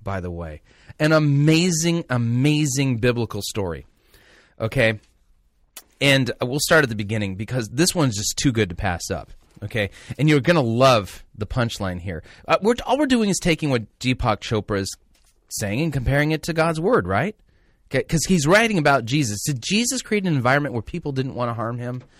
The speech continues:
'Cause, you know, think about it. Deepak Chopra was in Nashville. He went into a dark alley.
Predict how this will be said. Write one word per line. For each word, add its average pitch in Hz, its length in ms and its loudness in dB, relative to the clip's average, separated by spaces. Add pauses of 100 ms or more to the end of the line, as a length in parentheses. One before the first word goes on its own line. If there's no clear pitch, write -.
(300)
'Cause, 156 160 0
you 165 80 4
know, 139 100 2
think 180 320 0
about 131 140 4
it. 104 80 -2
Deepak 165 360 -4
Chopra 139 340 -2
was 117 140 0
in 120 120 -2
Nashville. 95 420 -4
He 123 100 0
went 139 160 0
into 156 200 -2
a 131 40 2
dark 110 260 2
alley. 95 240 -4